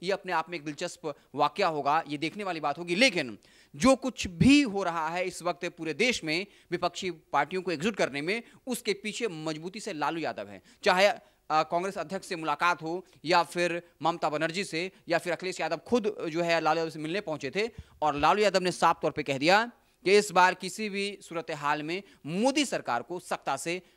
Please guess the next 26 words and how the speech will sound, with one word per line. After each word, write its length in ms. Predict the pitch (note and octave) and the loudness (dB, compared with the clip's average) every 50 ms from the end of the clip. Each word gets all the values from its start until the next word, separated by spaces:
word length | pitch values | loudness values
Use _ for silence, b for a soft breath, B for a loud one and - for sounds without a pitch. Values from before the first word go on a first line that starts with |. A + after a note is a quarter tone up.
| b A2+ | b -4
बेदखल 380 | A2+ E3 F3 D#3 D#3+ G3 A#3 G#3+ | 0 0 2 2 4 2 2 0
करना 300 | F3 D3+ C#3 C3+ B2 A#2+ | 0 -4 -2 -2 -4 0
है, 220 | C3 D#3 F3+ - b b b - | 0 -2 -2 -4 b b b 4
चाहे 340 | - F3 D3+ D3+ D#3+ F3 F#3 | 4 4 6 6 2 -2 -2
कुछ 300 | F3 _ - F#3+ - - | -4 _ -10 -8 -8 -6
भी 60 | C4 | -8
हो 120 | A#3 D#3 C#3 | -6 -6 -2
जाए। 260 | C3+ C3+ C#3+ E3 F3 b b b b | 0 0 0 0 -2 b b b b
यानी 160 | D#3 D#3+ D3 | -10 -8 -8
लालू 440 | C3 C#3+ E3 F3 G3+ A#3 B3+ A#3 D#3+ | -4 0 2 2 2 2 0 -4 -2
यादव 240 | D3 C#3 C3+ C#3+ C#3 | -2 -2 -2 -2 -6
जो 160 | C3 B2 C3+ | -8 -8 -8
है 120 | D3+ F#3 | -8 -8
पूरे 240 | F#3 - E3 D#3 D3 | -10 -8 -6 -6 -6
दमखम 500 | C#3 - A3 B3+ B3+ A#3+ - - G3 F#3 | -2 2 2 2 2 0 -8 -8 -10 -8
के 120 | - E3+ D3 | -8 -8 -4
साथ 260 | - C#3+ D#3 F3 F#3 - B B B B | 0 0 0 0 -2 -4 B B B B
अब 240 | G3+ F#3+ F3+ E3 _ - | 2 2 2 2 _ 4
पटना 280 | A3 - A#3+ C#4+ D4+ B3+ | 4 4 4 2 2 2
चले 200 | - F#3+ F3+ D3+ | 2 0 2 2
आए 220 | C#3 C#3 C3+ C#3 | 2 2 0 0
हैं 160 | D#3 E3+ E3+ | 0 -2 -2
नौ 260 | D3 D3 A3+ C4+ C#4+ | -2 2 4 4 4
महीने 280 | C4+ A3+ F#3 F3 E3+ D#3 | 4 2 0 0 -2 -2
के 100 | D3 D3+ | -2 0
बाद। 300 | C#3+ C#3+ E3 F#3+ G#3+ | 2 2 2 2 0